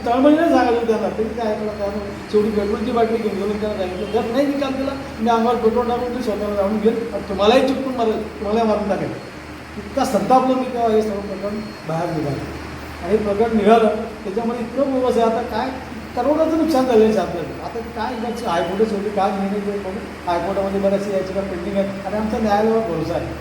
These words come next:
पण न्यायाला फसवलं गेलं आहे. आम्ही सर्व याचिका आता एकत्र करणार आहे आणि ते याचिकामध्ये सर्व दाखल करून त्यांना पुन्हा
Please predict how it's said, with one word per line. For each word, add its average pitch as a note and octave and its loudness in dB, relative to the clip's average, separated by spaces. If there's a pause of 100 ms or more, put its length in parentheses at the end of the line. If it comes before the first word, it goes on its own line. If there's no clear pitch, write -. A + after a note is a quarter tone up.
(280)
पण C4+ 0
न्यायाला C4+ 4
फसवलं B3+ 6
गेलं C4 6
आहे. A#3 6
आम्ही A3 4
सर्व G#3+ 2
याचिका B3+ 0
आता B3+ 0
एकत्र A3+ 2
करणार A#3+ 2
आहे A3 6
आणि A3 0
ते A3 6
याचिकामध्ये B3+ 2
सर्व A3+ 2
दाखल - 2
करून - 2
त्यांना A3 4
पुन्हा C4 4